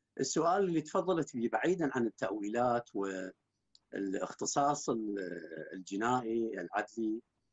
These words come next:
اللي تقوم به يعني أجهزتنا الأمنية خصوصًا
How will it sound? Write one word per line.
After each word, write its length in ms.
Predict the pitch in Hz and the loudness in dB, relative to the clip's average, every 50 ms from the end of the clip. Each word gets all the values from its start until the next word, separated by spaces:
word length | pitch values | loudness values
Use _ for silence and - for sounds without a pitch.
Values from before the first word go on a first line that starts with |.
| _ _ _ _ | _ _ _ _
اللي 760 | - 110 104 101 104 104 104 101 101 101 101 101 104 101 98 | -4 -2 -2 0 0 0 2 2 2 2 2 2 2 2 0
تقوم 340 | 98 - - 127 120 117 113 | 0 0 0 2 2 2 2
به 360 | 110 117 113 113 113 113 110 104 | 2 2 2 4 2 2 0 0
يعني 280 | 101 92 95 95 95 98 92 | -2 -2 -2 -2 -4 -4 -4
أجهزتنا 420 | 87 90 - - 104 104 - 139 113 | -6 -8 -8 -6 -6 -4 -2 -2 -4
الأمنية 520 | 104 95 87 - _ 95 101 101 101 101 | -4 -4 -8 -10 _ -4 -4 -4 -4 -6
خصوصًا 520 | 98 - - - 95 87 - - 90 92 | -8 -12 -12 -14 -12 -8 -6 -4 -4 -2